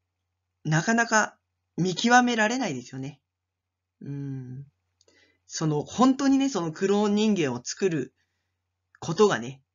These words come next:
行われているのかっていうのも、まあ、わからないですし、うん。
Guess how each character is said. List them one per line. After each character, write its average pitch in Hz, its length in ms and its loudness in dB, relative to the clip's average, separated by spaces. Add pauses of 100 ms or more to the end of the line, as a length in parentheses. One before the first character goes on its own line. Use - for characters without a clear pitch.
(140)
行 156 280 -2
わ 220 260 0
れ 220 100 -4
て 226 100 -6
い 220 40 0
る 226 100 -6
の 190 140 -4
か 208 140 -6
っ - 140 -12
て 165 100 -8
い 165 60 -2
う - 20 -4
の 147 120 -6
も、 131 80 -6
ま 143 340 -6
あ、 - 20 -20 (380)
わ 160 220 -4
か 196 100 -4
ら 190 140 0
な 180 120 -2
い 143 60 -4
で 123 140 -6
す - 100 -16
し、 127 400 -12 (1000)
う 147 60 -8
ん。 135 360 -8